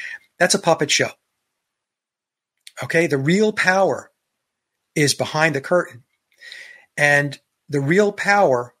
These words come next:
are occultists. I tell my audience all the time that the controllers are occultists. And, and once you understand this, even if you have a basic understanding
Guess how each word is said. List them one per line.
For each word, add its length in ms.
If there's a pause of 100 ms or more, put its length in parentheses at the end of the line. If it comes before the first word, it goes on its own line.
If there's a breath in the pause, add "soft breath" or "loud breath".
(360)
are 100
occultists. 680
I 80
tell 160
my 120
audience 340
all 160
the 80
time 400 (520 loud breath)
that 340 (100)
the 100
controllers 880 (300)
are 160
occultists. 760 (680)
And, 200
and 140
once 220
you 100
understand 580
this, 380 (1000)
even 200
if 100
you 80
have 300
a 60
basic 480
understanding 680